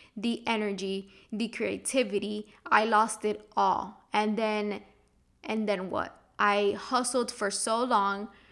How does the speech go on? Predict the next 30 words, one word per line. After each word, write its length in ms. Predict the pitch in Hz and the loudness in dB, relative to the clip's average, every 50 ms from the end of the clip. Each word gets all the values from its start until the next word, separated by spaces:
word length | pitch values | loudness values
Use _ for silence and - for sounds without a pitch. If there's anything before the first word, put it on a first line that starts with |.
| - - - - - - _ | -20 -20 -20 -20 -20 -14 _
This 300 | - 220 262 269 302 302 | 2 6 6 6 6 4
whole 420 | - - - - - 294 294 302 302 | 0 -6 -10 -2 4 6 8 8 8
hustle 480 | 302 - - 220 233 233 - 302 269 | 6 4 2 2 2 2 2 0 0
culture 800 | 269 269 - - 269 269 277 269 - - 302 285 294 294 277 - - - _ _ _ _ _ - | 0 -2 -4 -2 -2 -2 -2 -2 -4 -4 -2 0 0 0 -2 -6 -10 -20 _ _ _ _ _ -6
pisses 320 | - 240 233 233 233 208 | -4 -2 -2 -2 -4 -6
me 140 | - 202 190 | -4 -4 -2
off. 280 | 180 180 - 190 190 - | 0 0 0 -2 -2 -4
Whenever 360 | 220 220 220 220 233 233 262 | -4 -2 -2 -2 0 0 0
I 80 | 254 247 | 0 0
read 200 | 233 233 233 226 | 0 -2 -2 -2
a 80 | 220 | -4
quote 480 | 214 - - 220 202 202 202 202 202 - - - - - - - - - _ - | -6 -4 0 2 4 4 4 2 0 -6 -14 -20 -20 -20 -20 -20 -20 -20 _ -4
that's 240 | 214 220 220 220 240 | -2 0 0 2 2
all 140 | 226 214 | 4 4
about 320 | 220 214 214 226 214 214 208 | 4 4 4 4 6 6 6
if 140 | 208 208 202 | 4 2 4
you're 480 | 202 208 214 220 220 214 202 - - - - _ _ _ _ _ _ _ _ _ _ - | 4 4 4 4 4 2 2 0 -4 -10 -20 _ _ _ _ _ _ _ _ _ _ -4
not 300 | 226 226 240 226 226 214 | 0 4 6 6 6 4
hustling 460 | 190 220 220 233 - - 226 220 214 | 2 0 0 0 -2 -2 -2 -2 -2
or 100 | 208 202 | -2 -2
whatever 360 | 214 214 262 294 311 320 285 | -2 0 0 2 2 2 2
it 160 | 320 277 233 214 | 2 2 4 2
is, 220 | 208 196 190 - | 2 0 0 -2
man, 240 | 202 196 196 196 202 | 0 0 2 2 2
it 80 | 214 | 0
just 260 | 208 262 269 - - - | -2 -2 -4 -6 -8 -6
pisses 340 | 240 233 220 - 240 208 | -6 -4 -4 -4 -6 -4
me 140 | 202 208 196 | -4 -4 -2
off. 320 | 190 - - 190 185 - 202 | 0 0 -2 -2 -4 -4 -2
Like, 320 | 202 196 196 202 190 - | 0 0 0 0 -2 -6